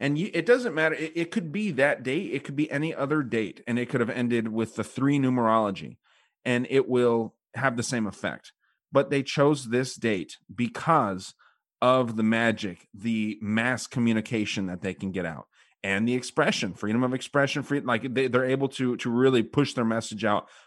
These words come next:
more successfully with an event that started on this specific date, January fifteenth, nineteen sixty-seven. The reason three is the number of the child is because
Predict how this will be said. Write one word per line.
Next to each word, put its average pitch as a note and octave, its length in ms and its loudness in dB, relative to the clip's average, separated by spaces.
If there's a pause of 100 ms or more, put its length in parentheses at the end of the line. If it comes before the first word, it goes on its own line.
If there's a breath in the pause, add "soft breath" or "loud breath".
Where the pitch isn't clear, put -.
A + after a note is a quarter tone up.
more C3+ 300 4
successfully A#2 960 -2 (360)
with A#2+ 160 2
an B2+ 80 4
event A2 600 2
that G#2+ 180 -4
started B2+ 640 0
on A#2 360 2
this G#2 200 -2
specific F#2+ 600 -8
date, G2 320 -4 (200)
January A2+ 460 2
fifteenth, G#2+ 460 -2
nineteen G2+ 320 -6
sixty-seven. F2 560 -10 (420 soft breath)
The A#2+ 80 4
reason F3+ 480 4
three E3 600 0
is A#2 140 -2
the B2+ 60 0
number B2+ 280 2
of A2 80 0
the G#2 80 -6
child C#3+ 580 -2 (320)
is A#2 140 -4
because C3 560 0